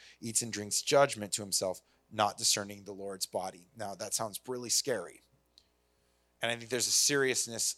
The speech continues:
level to it. Do you know what that means? Take heed. Examine. "Lord, what is off in my life?"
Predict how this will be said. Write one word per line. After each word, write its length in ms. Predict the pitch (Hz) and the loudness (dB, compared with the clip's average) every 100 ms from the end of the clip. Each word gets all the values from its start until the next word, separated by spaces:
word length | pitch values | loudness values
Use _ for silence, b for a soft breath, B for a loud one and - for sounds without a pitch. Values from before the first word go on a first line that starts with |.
| - | -4
level 360 | 120 110 104 | -2 -2 -2
to 220 | - 123 | -6 -4
it. 140 | 107 - _ _ _ _ _ _ | -6 -8 _ _ _ _ _ _
Do 60 | 131 | -4
you 40 | |
know 40 | 131 | 2
what 60 | |
that 160 | 135 117 | 2 2
means? 500 | 127 147 175 - - _ _ _ _ _ _ _ _ _ _ _ | 0 0 2 0 -2 _ _ _ _ _ _ _ _ _ _ _
Take 280 | - 131 127 | -2 -2 -2
heed. 580 | - 151 147 131 113 95 _ _ _ _ _ _ | -4 -4 -4 -6 -10 -14 _ _ _ _ _ _
Examine. 720 | 123 113 139 143 143 131 104 85 _ _ _ _ _ - | -4 0 2 2 2 -2 -4 -10 _ _ _ _ _ -2
"Lord, 400 | 127 131 107 - - _ _ _ _ _ | 4 6 4 0 -18 _ _ _ _ _
what 540 | 98 117 127 135 - _ _ _ | -6 4 6 4 0 _ _ _
is 300 | 113 104 - - _ | -8 -4 -6 -6 _
off 400 | 113 104 92 - - | 0 0 -2 -8 -12
in 120 | 98 | -14
my 140 | 95 | -12
life?" 480 | 98 92 - - - | -12 -12 -12 -14 -16